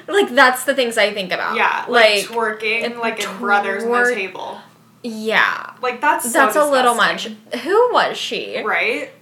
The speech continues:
Speaker 1: Oh, granted, guys, that was, like,
Speaker 2: Years
Speaker 1: what?
Speaker 2: ago.
Speaker 1: Years.
Speaker 2: Like,
Speaker 1: Almost,
Speaker 2: at
Speaker 1: like,
Speaker 2: Brads in My first.
Speaker 1: I feel
Speaker 2: Oh my God, I'm gonna
Speaker 1: I know.
Speaker 2: spiral.
Speaker 1: How do I get that to stop? Like, how do I turn,
Speaker 2: What were we
Speaker 1: um,
Speaker 2: saying?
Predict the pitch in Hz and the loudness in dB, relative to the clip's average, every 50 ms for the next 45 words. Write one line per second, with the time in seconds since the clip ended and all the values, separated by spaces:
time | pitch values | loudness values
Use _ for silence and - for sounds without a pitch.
0 | _ - 233 226 220 - - - - 254 254 247 233 233 226 - 202 185 185 185 | _ -10 -8 -8 -8 -10 -14 -10 -4 0 0 2 2 0 2 2 2 0 0 -2
1 | - - 202 226 214 208 - - 277 285 302 285 - 294 269 247 233 233 - - | -8 -6 0 4 4 4 6 4 4 2 2 2 2 2 2 2 2 -2 -6 -14
2 | _ _ - 214 196 208 202 196 170 160 160 - - - - - - 208 208 208 | _ _ -16 -8 -6 -2 2 2 2 2 0 -2 -4 -6 -6 -6 -6 -8 -6 -4
3 | 185 170 - 113 113 - - - - - - 233 233 226 226 220 220 220 226 214 | -4 -4 -4 -4 -6 -8 -8 -12 -10 -8 -6 -4 -2 0 2 2 4 6 6 6
4 | 214 202 185 - - - _ - 220 208 196 - - - - - - - - - | 4 2 -2 -4 -10 -20 _ -6 -2 0 2 4 4 6 6 6 6 6 6 6
5 | - - - - - - - - - 240 254 254 247 - - 247 254 254 262 - | 4 4 4 2 2 2 0 2 2 2 2 2 2 2 4 6 8 8 8 6
6 | 311 285 - 240 226 214 214 214 226 240 247 262 254 247 240 233 233 254 262 247 | 4 4 4 4 4 4 4 2 2 2 2 2 2 2 0 0 0 4 6 6
7 | 226 220 214 208 185 170 - - - - - - - - 294 330 381 415 415 453 | 6 6 6 2 0 -2 -4 -6 -10 -14 -18 -14 -6 0 2 2 4 4 4 4
8 | 466 381 349 349 349 330 311 269 - - 269 254 - - 254 254 247 - - - | 4 4 2 0 0 2 2 2 2 -2 -4 -6 -2 2 4 4 4 4 2 0
9 | - 233 240 240 240 233 262 262 262 269 294 294 294 294 294 - - - 254 247 | 0 0 0 0 0 2 2 4 4 6 4 4 2 0 -2 -4 -8 -8 -8 -6
10 | 240 233 226 220 208 214 226 - - - 240 220 202 170 139 123 120 - 196 233 | -6 -4 -6 -6 -6 -10 -12 -4 2 2 4 4 4 2 0 -2 -6 -10 -14 -14
11 | 233 233 - | -16 -18 -20